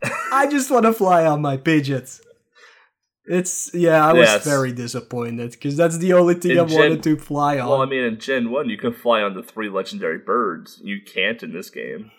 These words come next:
Speaker 1: It's sad. I'm, I'm sad. This game,
Speaker 2: Yeah,
Speaker 1: this game
Speaker 2: you're
Speaker 1: makes
Speaker 2: very
Speaker 1: me sad.
Speaker 2: You're restricted to, you're, you can only fly on, um, Aerodactyl, Charizard, and Dragonite.
Speaker 1: Mm-hmm.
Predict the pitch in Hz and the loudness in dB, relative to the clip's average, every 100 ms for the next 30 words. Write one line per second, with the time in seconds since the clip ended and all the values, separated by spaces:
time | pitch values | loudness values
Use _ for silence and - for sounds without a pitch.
0 | _ 131 123 - 117 104 104 104 - _ | _ -16 -14 -16 -16 -18 -18 -20 -20 _
1 | 127 120 120 - 110 - - 90 95 - | -18 -18 -18 -18 -14 -14 -14 -18 -20 -20
2 | - _ _ _ _ _ 135 117 113 107 | -20 _ _ _ _ _ -16 -14 -14 -12
3 | 107 98 101 95 113 120 110 127 135 - | -12 -4 -2 -2 -4 -4 -2 -2 -2 -6
4 | 92 92 92 _ _ _ _ _ _ _ | -16 -18 -20 _ _ _ _ _ _ _
5 | _ _ 107 127 131 127 - - 185 185 | _ _ -4 -2 0 -4 -8 -6 -6 -6
6 | 165 151 135 - 113 113 - 117 127 127 | -8 -2 -2 -4 -8 -8 -6 -6 -6 -4
7 | 135 127 147 170 - 139 127 113 101 101 | -4 -2 -2 -4 -4 -2 0 2 2 2
8 | 98 - - 87 76 78 _ _ _ 110 | -2 -8 -6 -6 -6 -10 _ _ _ 0
9 | 135 143 101 95 101 110 120 _ _ _ | 0 2 0 0 -4 -6 -6 _ _ _
10 | _ _ - 143 151 117 101 82 82 101 | _ _ -6 0 0 0 -2 -2 -2 -6
11 | - _ _ _ _ _ _ _ 98 95 | -18 _ _ _ _ _ _ _ -8 -6
12 | 107 101 87 71 82 123 104 101 - - | 0 0 -2 -8 -8 -8 -12 -16 -20 -20
13 | 104 120 | -20 -20